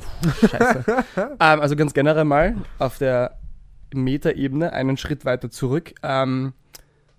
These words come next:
Speaker 1: man kann ja über Religion halten, was man will, oder von Religion halten, was man will. Und jetzt,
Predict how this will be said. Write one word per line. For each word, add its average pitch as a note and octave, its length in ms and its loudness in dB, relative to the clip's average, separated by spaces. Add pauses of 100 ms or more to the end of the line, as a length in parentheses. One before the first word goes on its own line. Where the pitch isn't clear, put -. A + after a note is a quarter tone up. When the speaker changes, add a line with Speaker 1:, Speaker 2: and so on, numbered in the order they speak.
Speaker 1:
man B2 100 -6
kann D#3+ 180 0
ja G#3+ 80 2
über D#3 200 0
Religion D3+ 380 0
halten, D#3+ 240 -2
was D3+ 140 -8
man A#2+ 160 -6
will, F3+ 220 -6
oder B2+ 180 -6
von C#3 240 -2
Religion C#3+ 460 0
halten, C3 280 -4
was B2 160 -6
man A2 180 -6
will. F#3+ 280 -2 (440)
Und C3+ 140 -2
jetzt, C3 180 -4